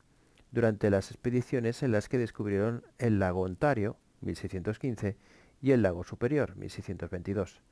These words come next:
No hay demasiada documentación sobre sus expediciones posteriores, pero se sabe que exploró el río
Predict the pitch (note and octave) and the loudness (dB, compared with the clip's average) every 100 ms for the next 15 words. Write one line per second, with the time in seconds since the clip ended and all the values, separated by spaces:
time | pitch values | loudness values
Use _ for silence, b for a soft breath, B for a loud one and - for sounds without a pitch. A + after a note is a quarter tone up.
0 | B B B B - A2 B2+ B2 G#2+ G2+ | B B B B -4 2 2 2 -2 -2
1 | A#2+ A2+ G#2 G2 F#2 F2+ - C#3+ - C#3+ | 0 0 0 -4 -4 -6 -4 -8 -6 -8
2 | A#2 A2 G#2 - G2 - G#2 G2 - - | -8 -10 -12 -6 -4 -4 -6 -6 -10 -6
3 | G#2 D3+ C#3+ G2+ - B B B - C3+ | 0 2 0 -2 -8 B B B 0 0
4 | C#3 F3+ F#3+ F3+ C#3 C3 B2 B2 G#2+ G#2+ | 0 -2 -2 -2 -2 0 4 4 4 2
5 | C3+ C3+ C3+ C3 | 2 2 0 -2